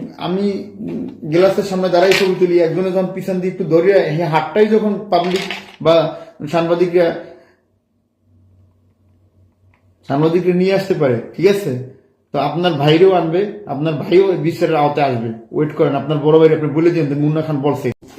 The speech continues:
এই মুহূর্তে আসলে যে আমাদের জীবনে, আমার জীবনে personally এরকম একটা দুর্ঘটনা ঘটে যাবে আসলে, এটা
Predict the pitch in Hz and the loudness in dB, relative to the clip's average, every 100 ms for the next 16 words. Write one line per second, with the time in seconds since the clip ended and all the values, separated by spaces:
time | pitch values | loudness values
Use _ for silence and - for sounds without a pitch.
0 | 143 151 151 151 156 165 - 147 143 135 | 0 2 2 -2 -2 -4 -4 -6 -6 -4
1 | 135 123 - 131 131 139 131 127 113 131 | -4 -4 -8 -8 -4 -6 -6 -10 -8 -6
2 | 143 147 131 143 156 143 147 139 143 131 | -2 0 0 -2 -2 -2 -4 -2 -4 -6
3 | 139 139 139 131 127 135 131 143 120 127 | -8 -6 -4 -2 -4 -4 -4 -4 -4 -4
4 | 123 127 139 123 120 131 127 131 123 123 | -4 -4 -4 -2 -2 -2 -2 -2 -2 -4
5 | 120 123 - - _ _ - - _ - | -8 -8 -12 -20 _ _ -20 -20 _ -10
6 | - | -4